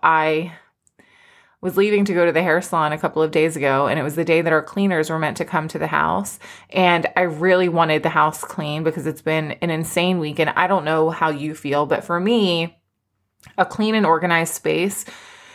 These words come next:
gives me such a f-, sense of relief in my mental capacity. And I keep my house very straightened and organized, but in between cleanings, I don't really clean. Like, I don't do any kind of deep cleaning.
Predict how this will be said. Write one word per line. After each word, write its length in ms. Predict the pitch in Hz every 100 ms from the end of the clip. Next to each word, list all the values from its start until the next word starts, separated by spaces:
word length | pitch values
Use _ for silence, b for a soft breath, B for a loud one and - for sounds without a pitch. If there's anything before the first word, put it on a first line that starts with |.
| B B 165
gives 280 | 202 190
me 140 | 202 190
such 380 | - 165 180 -
a 420 | 196 175 170 156
f-, 300 | - - - -
sense 320 | - 208 208
of 120 | 226
relief 440 | 196 151 143 196 -
in 180 | 170
my 140 | 170 160
mental 340 | 147 151 160
capacity. 960 | 156 190 - 151 147 - 190 208 226 240 B B -
And 100 | 214
I 80 | 220
keep 240 | 214 302
my 120 | 247
house 300 | 220 190 180
very 280 | 180 170 160
straightened 440 | - - 196 151 170
and 120 | -
organized, 640 | 226 240 180 156 156 151
but 180 | 180 156
in 140 | 208
between 320 | 233 233 196 180
cleanings, 420 | 180 175 151 156
I 120 | 160
don't 320 | 160 165 -
really 280 | 156 156 143
clean. 460 | 147 - 143 - 85
Like, 160 | 143
I 60 | 151
don't 320 | 151 156 170
do 220 | 156 160 147
any 180 | 151
kind 220 | - 165 151
of 160 | 135
deep 240 | 143 151 -
cleaning. 580 | - 147 87 78 160